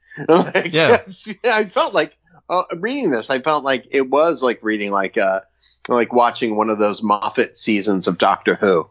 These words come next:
Speaker 2: So they're trying to do surreal, but they're also doing the Joker. It has to be the Joker's dream. So you've got the, the sort of jokes. And in fact, and I don't think I realized this at, at the time, but it's on the Titanic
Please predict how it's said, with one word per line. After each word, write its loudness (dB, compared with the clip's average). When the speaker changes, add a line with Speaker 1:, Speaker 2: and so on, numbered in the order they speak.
Speaker 2:
So -10
they're 4
trying 2
to -2
do 0
surreal, 2
but -2
they're 6
also 2
doing 2
the 0
Joker. 0
It 2
has 2
to -2
be -2
the 0
Joker's 2
dream. 0
So 0
you've 2
got 0
the, -2
the -6
sort 0
of -4
jokes. 0
And -6
in 2
fact, 0
and 0
I 2
don't -4
think -6
I 0
realized 2
this -6
at, -2
at -4
the -2
time, -2
but 0
it's -2
on 2
the 4
Titanic -4